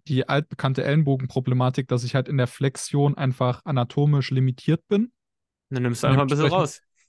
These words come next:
Speaker 2: raus. <laughs>
Speaker 1: Und, bitte?
Speaker 2: Dann nimmst du die einfach ein bisschen raus und greifst breiter. Ja.
Speaker 1: Genau, also deswegen hab ich quasi mich dazu entschieden, dass ich, wenn ich breiter greife, vielleicht auch für die Leute, die jetzt zuhören,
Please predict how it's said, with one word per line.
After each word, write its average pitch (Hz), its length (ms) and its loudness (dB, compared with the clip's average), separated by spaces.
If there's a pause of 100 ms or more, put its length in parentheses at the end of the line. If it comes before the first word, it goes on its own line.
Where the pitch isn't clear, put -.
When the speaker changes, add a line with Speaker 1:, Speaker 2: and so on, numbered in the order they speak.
(380)
Speaker 2:
raus. 185 100 4
<laughs> - 20 -
Speaker 1:
Und, 143 340 4 (320)
bitte? 170 380 0 (520)
Speaker 2:
Dann 131 120 2
nimmst 165 180 4
du 180 60 4
die 170 100 4
einfach 170 200 2
ein 170 60 0
bisschen 175 260 -4
raus 165 280 -2
und 131 80 -8
greifst 143 280 -6
breiter. 131 420 -8 (140)
Ja. 127 180 -10
Speaker 1:
Genau, 151 400 4
also 135 280 0
deswegen 147 560 2
hab 147 140 2
ich 147 140 -2
quasi 143 320 2
mich 143 240 0
dazu 135 380 0
entschieden, 147 440 2
dass 135 160 2
ich, 131 180 -4
wenn 143 180 2
ich 131 140 -2
breiter 139 400 0
greife, 147 360 0
vielleicht 143 320 0
auch 160 80 -2
für 151 140 -4
die 143 60 -2
Leute, 139 240 0
die 135 80 -2
jetzt 131 200 -2
zuhören, 180 460 4